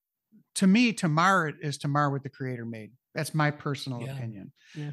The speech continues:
Speaker 1: And now we're getting into that really gray area. But I do think the more it is observable,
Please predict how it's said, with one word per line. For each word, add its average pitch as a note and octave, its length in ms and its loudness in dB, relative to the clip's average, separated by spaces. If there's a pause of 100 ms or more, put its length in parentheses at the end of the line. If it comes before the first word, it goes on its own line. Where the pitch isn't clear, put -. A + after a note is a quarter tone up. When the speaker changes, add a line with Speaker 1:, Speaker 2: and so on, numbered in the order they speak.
Speaker 1:
And D3 140 4
now E3 180 4
we're D#3 100 4
getting E3 180 2
into C#3+ 140 2
that C#3 120 0
really C#3+ 180 0
gray C#3 340 -2 (120)
area. A#2+ 440 -4 (280)
But F3+ 120 6
I E3 100 6
do F#3 160 6
think D#3 260 2
the D3+ 60 -2
more E3+ 380 4
it E3 180 0
is C#3+ 180 -4
observable, E3+ 600 -2